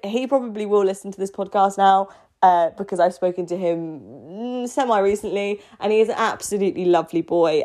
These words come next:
I just, I just embarrassed, I embarrassed myself heavily, and I've admitted to him years later what I did. Uh, he took it very well. He's actually doing really, really well. Um, but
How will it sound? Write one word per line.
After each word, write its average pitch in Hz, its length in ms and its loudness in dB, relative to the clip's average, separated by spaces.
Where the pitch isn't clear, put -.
I 180 140 6
just, - 400 -8
I 190 100 -6
just - 240 -10
embarrassed, 170 580 0
I 254 140 6
embarrassed 233 420 2
myself 160 460 -4
heavily, 151 400 -2
and 196 140 0
I've 208 160 4
admitted 190 400 -2
to 190 80 -4
him 165 340 -4
years 170 280 0
later 170 280 0
what 160 220 0
I 151 60 0
did. 170 400 2
Uh, 156 240 0
he 220 120 -2
took 285 180 -2
it 269 80 0
very 269 180 6
well. 240 460 2
He's 208 200 0
actually 202 320 2
doing 190 220 2
really, 180 220 0
really 175 220 2
well. 170 440 2
Um, 160 720 0
but - 460 0